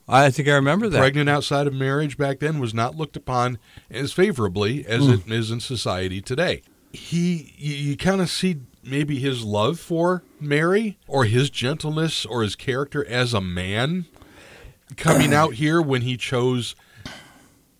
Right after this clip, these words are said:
Speaker 2: to set her aside quietly, is what the Bible talks about.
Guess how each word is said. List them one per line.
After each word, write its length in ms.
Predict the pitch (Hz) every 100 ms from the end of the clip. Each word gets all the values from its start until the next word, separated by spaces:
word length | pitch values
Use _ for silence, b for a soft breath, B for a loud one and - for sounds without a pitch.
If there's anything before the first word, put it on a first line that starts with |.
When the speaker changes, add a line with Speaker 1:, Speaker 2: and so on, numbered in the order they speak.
| -
Speaker 2:
to 360 | 170 139 127 - 104 - _ -
set 320 | - 170 151
her 100 | 135
aside 380 | 117 139 120 113
quietly, 720 | - 120 92 71 - - - - - -
is 220 | 98 98
what 160 | 98 87
the 80 |
Bible 320 | 87 90 82 85
talks 340 | 95 73 -
about. 260 | - -